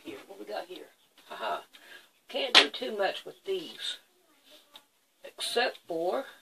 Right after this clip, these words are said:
open them up and get them ready. <laughs> Get this ready.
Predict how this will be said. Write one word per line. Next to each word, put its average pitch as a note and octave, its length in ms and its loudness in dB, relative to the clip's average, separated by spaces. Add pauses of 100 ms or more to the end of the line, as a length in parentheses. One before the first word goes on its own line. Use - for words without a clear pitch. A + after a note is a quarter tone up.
(920)
open F3 400 2
them C3+ 200 -8 (140)
up - 380 2 (1120)
and C3 160 -14
get D#3 200 -8 (120)
them A#3 380 0
ready. F#3 540 0
<laughs> - 840 -4 (600)
Get F#3 260 -4
this A3+ 380 -2
ready. F#3+ 400 0